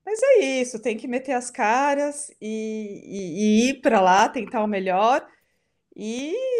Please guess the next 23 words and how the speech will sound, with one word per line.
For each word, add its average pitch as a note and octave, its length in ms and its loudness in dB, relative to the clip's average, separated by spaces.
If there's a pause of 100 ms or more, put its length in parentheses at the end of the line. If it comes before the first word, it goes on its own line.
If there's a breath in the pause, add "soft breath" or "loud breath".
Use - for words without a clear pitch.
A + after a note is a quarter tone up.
(120)
j-, A3+ 380 -10
isso F4+ 320 0
pra D4+ 160 0
gente C4 280 0
já D4 140 -2
é - 20 0
um C4 40 -2
motivo C4+ 440 -6
de B3+ 120 -8
maior B3 240 -4
orgulho. G3 580 -4
Tenho G3 300 -14
certeza B3 540 -4
aí A3 200 -6
que - 80 -10
ela A3+ 140 -2
vai A3+ 100 -4
dar A3 100 0
muitas A#3 300 -6
alegrias F3 480 -6
pra - 160 -20
todos G3+ 260 -14
nós. C#3+ 520 -12